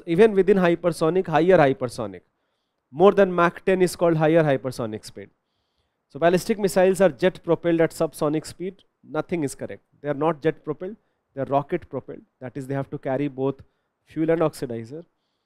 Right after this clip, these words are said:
And often they will fly with supersonic or even hypersonic speed because they have to fly outside atmosphere. Cruise missiles are rocket powered, not at all correct. Cruise missiles are now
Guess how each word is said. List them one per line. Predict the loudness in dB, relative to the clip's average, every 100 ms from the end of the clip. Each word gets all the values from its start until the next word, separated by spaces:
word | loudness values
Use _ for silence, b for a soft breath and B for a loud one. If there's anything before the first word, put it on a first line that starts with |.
| _ _ _ _
And | -2 0 0 -4 _ _ _ _ _ 0
often | 2 4 4 4
they | 2
will | 2 0
fly | 0 2 2
with | 2 0 -2 _ _ _
supersonic | -10 -8 -4 -4 -2 -2 0 -2
or | -2
even | -2 -2
hypersonic | -4 -6 -8 -6 -6 -8
speed | -10 -10 -10
because | -6 -2 -2
they | -2
have | -6 -8
to | -12
fly | -6 -4 -6 -10 _ _ _ _ -12
outside | -12 -4 0 0
atmosphere. | 0 -6 -12 -14 -20 -20 _ _ _ _ _ _ -2
Cruise | 4 4 4
missiles | 4 6 6 6
are | 6
rocket | 4 2 -2
powered, | 4 4 4 -2
not | -6 -4
at | -2
all | -2
correct. | 0 -2 -4 -8 _ _ _
Cruise | 0 0 0
missiles | -4 0 2 2 0
are | -2 0 2
now | 2 0 0